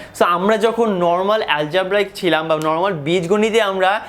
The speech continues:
একই রকম থাকলে সেখান থেকে কমন নিতাম। আমরা actually এই অ্যালজেব্রার মতো আমরা নির্ণায়ককেও কমন নিতে পারি, যেহেতু দুইটা নির্ণায়ক দেখতে একই রকম,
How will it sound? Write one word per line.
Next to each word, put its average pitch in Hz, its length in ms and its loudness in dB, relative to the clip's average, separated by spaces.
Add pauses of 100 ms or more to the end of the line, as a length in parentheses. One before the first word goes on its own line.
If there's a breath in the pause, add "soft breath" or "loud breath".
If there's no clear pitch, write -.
(180 loud breath)
একই 156 280 0
রকম 208 260 2
থাকলে 214 280 0
সেখান 202 240 -4
থেকে 202 140 2
কমন 196 320 0
নিতাম। 185 380 0
আমরা 202 380 0
actually 208 460 0 (240 loud breath)
এই 151 260 0 (180)
অ্যালজেব্রার 185 760 2
মতো 226 260 0
আমরা 220 300 0
নির্ণায়ককেও 220 800 0
কমন 185 300 -2
নিতে 165 200 -2
পারি, 170 200 2
যেহেতু 196 500 0
দুইটা 175 380 0
নির্ণায়ক 202 440 0
দেখতে 170 360 0
একই 180 400 0
রকম, 185 400 0